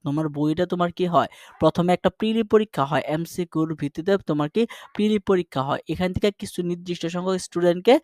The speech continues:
আসলে তারা, আহ, ই করে আর কি, রিটেনের জন্য তোমাকে, এ, পরীক্ষা দেওয়ার জন্য ই,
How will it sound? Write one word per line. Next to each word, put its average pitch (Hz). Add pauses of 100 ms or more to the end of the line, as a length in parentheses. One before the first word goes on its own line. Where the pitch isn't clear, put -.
(280)
আসলে 151
তারা, 160 (320)
আহ, 127 (180)
ই 165
করে 147
আর 113
কি, 123 (480)
রিটেনের 147
জন্য 135
তোমাকে, 131 (340)
এ, 143
পরীক্ষা 160
দেওয়ার 135
জন্য 131
ই, 139